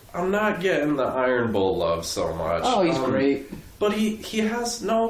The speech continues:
Speaker 1: personality. Like Dorian, he's got the crazy mustache.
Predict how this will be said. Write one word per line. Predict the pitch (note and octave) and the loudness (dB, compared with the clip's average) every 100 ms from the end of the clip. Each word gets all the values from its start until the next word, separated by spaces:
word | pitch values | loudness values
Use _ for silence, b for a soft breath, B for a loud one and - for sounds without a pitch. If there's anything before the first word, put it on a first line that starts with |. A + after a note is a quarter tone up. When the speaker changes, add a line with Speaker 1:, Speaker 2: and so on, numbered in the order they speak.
| A3+ | -2
Speaker 1:
personality. | - A#3 A3+ A3+ A#3+ B3 A3+ G3 | -4 -2 -2 -4 -2 0 0 2
Like | C#3+ D3+ C#3 | 2 2 2
Dorian, | E3 F#3 F#3 F3+ F3 | 2 4 4 4 2
he's | D#3 B2+ | 2 2
got | C#3 | 0
the | - | -2
crazy | A2 B2 A2 F#2+ | -2 -2 0 -2
mustache. | G#2 C3+ - C3 C3 C3+ C3 | -2 -2 0 0 0 2 0